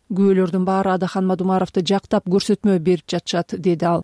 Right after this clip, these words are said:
Мадумаровго Кыргыз-Тажик чек арасындагы тилке боюнча эки миң тогузунчу жылы протоколго кол койгону үчүн мамлекеттик чыккынчылык деген берене менен айып тагылууда. Президент Садыр Жапаров буга чейинки маектеринде ошол протоколдун айынан Баткендеги төрт көчө талашы жаралып жатканын билдиргени бар.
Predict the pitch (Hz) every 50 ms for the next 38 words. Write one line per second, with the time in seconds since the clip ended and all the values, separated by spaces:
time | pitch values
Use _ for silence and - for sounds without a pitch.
0 | _ - - 208 208 202 190 208 208 208 208 - - 214 - - 226 208 185 190
1 | - - 202 202 165 196 202 - - - 196 190 202 190 - - - 190 196 185
2 | 190 185 - 208 185 - - 208 190 190 190 196 190 - - 214 190 196 202 -
3 | - 214 208 180 - 214 208 202 190 208 196 - 196 170 196 190 185 170 - 202
4 | 196 - 208 185 - 208 196 190 180 190 175 - 208 196 190 180 190 190 - 190
5 | 185 185 190 180 - - 220 220 - - - - - _ - 190 202 208 208 -
6 | 226 214 - 226 - - - 220 - 226 214 - - 214 214 214 214 - - 165
7 | - 180 175 185 185 180 170 190 185 175 180 180 175 170 170 175 175 170 175 175
8 | 185 185 185 _ - 202 190 214 208 220 220 202 226 233 226 - - _ _ _
9 | - - 190 180 175 196 185 - 208 185 180 190 165 185 190 - 202 196 202 196
10 | 170 175 175 180 190 185 - - 202 196 185 175 - 185 180 175 175 190 196 185
11 | - - 196 196 202 202 202 226 220 - - - _ - 190 196 - 240 233 226
12 | - - 208 - 208 - 208 202 185 196 190 196 196 196 190 196 196 185 165 185
13 | - - - 196 190 185 185 185 - - 208 208 202 - - 214 202 - 208 -
14 | - 185 180 175 170 - 180 165 175 190 190 190 185 170 - - 180 - - 185
15 | 180 180 175 180 180 175 185 175 175 185 180 180 180 175 170 -